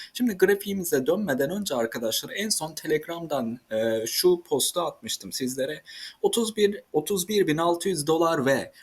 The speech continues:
otuz iki bin dolar üzerinde günlük mum kapatmayan bir Bitcoin ve altcoin'lerde risk büyüyerek devam ediyor. Ancak üzerinde günlük mum kaparsak şartlar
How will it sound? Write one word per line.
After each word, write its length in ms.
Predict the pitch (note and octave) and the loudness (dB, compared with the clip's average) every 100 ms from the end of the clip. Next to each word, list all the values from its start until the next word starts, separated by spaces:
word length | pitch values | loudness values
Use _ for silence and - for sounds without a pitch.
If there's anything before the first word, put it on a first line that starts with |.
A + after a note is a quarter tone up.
| _ | _
otuz 320 | E3+ F#3+ G#3 | -2 0 -4
iki 220 | A3+ A3+ A3 | -4 -4 -4
bin 200 | G3+ F#3+ | -2 0
dolar 260 | F#3 F#3+ | 0 2
üzerinde 540 | F3 E3+ E3 E3+ C#3+ G2+ | 2 2 2 2 2 0
günlük 540 | B2 F3 G3 G#3+ - | 0 0 0 -4 -2
mum 260 | F#3 G3 - | -2 -2 -4
kapatmayan 720 | F3 G3+ G3 D#3 C#3+ C3 C3 | -6 -4 -4 -4 -4 -2 -2
bir 200 | C#3+ D3 | -2 -2
Bitcoin 440 | E3+ - D#3 C#3+ | -4 -2 -2 0
ve 40 | C#3+ | -2
altcoin'lerde 760 | E3+ - C3+ B2 B2 C#3 D3+ | -4 -2 0 0 0 -2 -4
risk 360 | C#3 D#3+ - - | -4 -4 -4 -2
büyüyerek 500 | C#3+ C3 A#2+ D#3 - | 0 2 0 -2 -2
devam 360 | A2 B2 C#3+ | 0 0 -2
ediyor. 320 | A2 F#2 D#2+ - - | -4 -4 -8 -6 -2
Ancak 520 | D#3 D#3 - - - - - - - - | -2 -2 -6 -8 -18 -20 -20 -20 -16 -4
üzerinde 580 | E3+ G3+ G#3 G#3+ G3 G3+ | 4 6 6 4 0 0
günlük 540 | - D#3 D#3+ G3+ - | -2 -4 -2 -4 -6
mum 220 | D#3+ F3+ | -6 -6
kaparsak 720 | F3+ C3+ - D3 - F2 - _ _ | -6 -8 -4 -4 -2 -6 -12 _ _
şartlar 680 | - - F3 F3+ F#3 F#3+ | -4 0 0 0 -2 -2